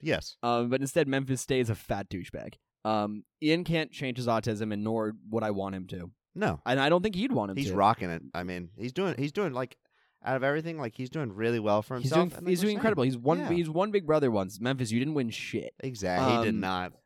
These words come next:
Speaker 2: Not even close. One of the worst jury things I've ever heard was Memphis on,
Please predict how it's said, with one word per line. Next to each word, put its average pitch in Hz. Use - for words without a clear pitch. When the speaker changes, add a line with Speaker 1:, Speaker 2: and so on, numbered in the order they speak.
Speaker 2:
Not 131
even 113
close. 120
One 131
of 127
the 120
worst 113
jury 107
things 107
I've 98
ever 92
heard 95
was 90
Memphis 90
on, 87